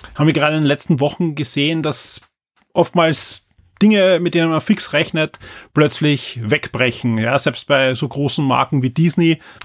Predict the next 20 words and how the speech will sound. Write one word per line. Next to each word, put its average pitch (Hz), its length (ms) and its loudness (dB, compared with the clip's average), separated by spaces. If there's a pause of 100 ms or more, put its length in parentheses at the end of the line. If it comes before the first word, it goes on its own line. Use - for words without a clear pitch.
(180)
hatten 147 200 -2
wir 170 80 2
zuletzt 160 540 0 (100)
das 135 140 -4
Problem, 143 480 0 (100)
dass - 380 -2 (280)
Rechnungen 156 720 2
nicht 135 240 0
mehr 127 80 0
bezahlt 156 420 -2
werden. 135 380 0 (480)
Und 143 500 2
das 131 140 -2
ist 131 120 -2
bitter, 185 400 2
das 131 100 -6
ist 131 100 -8
bitter 160 200 -6
für 135 160 -4
uns. 190 260 0